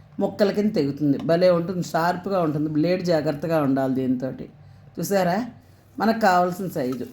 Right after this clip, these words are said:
ఒక్క గరిటె వేసాను. ఇంకొన్నవి కూడా మనం బాక్స్లో పెట్టుకుంటే సాయంకాలం వాడుకోవచ్చు, రేపు ప్రొద్దున కూడా వాడుకోవచ్చు అన్నమాట. నేను ఇప్పుడు వేరే కూర వండటానికి పక్కన పెట్టాను. మజ్జిగ సారులోకి ఇంగు వేసాను. ఇంగు వేసి ఇలా పెసరపప్పు ఒక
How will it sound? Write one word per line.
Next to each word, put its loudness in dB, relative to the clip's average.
ఒక్క -4
గరిటె 0
వేసాను. -6
ఇంకొన్నవి 4
కూడా 2
మనం 0
బాక్స్లో 2
పెట్టుకుంటే -2
సాయంకాలం 2
వాడుకోవచ్చు, 0
రేపు -2
ప్రొద్దున -4
కూడా 0
వాడుకోవచ్చు -4
అన్నమాట. -4
నేను 2
ఇప్పుడు 0
వేరే 2
కూర 0
వండటానికి -2
పక్కన -2
పెట్టాను. 0
మజ్జిగ 0
సారులోకి -4
ఇంగు 4
వేసాను. 0
ఇంగు -2
వేసి -2
ఇలా 4
పెసరపప్పు -2
ఒక -4